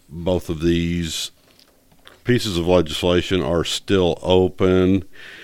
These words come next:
and originally S B two sixty-two was going to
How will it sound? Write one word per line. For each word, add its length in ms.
and 840
originally 1120
S 180
B 140
two 180
sixty-two 960
was 220
going 340
to 300